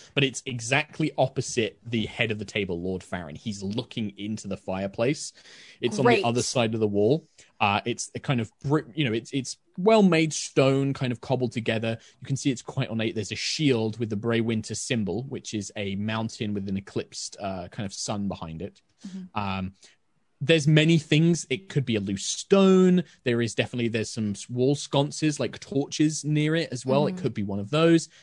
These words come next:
Speaker 1: You're gonna need to get up and examine it with an investigation check to find out.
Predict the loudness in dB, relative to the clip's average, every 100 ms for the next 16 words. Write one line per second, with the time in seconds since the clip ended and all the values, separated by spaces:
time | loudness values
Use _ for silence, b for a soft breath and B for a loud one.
0 | -8 0 2 2 2 0 -6 -2 -2 -4
1 | -6 -6 -6 -6 -8 -8 -8 -10 -8 -8
2 | -8 -10 -12 -12 -12 -12 -14 -14 -16 -18
3 | -16 -16 -14 -14 -16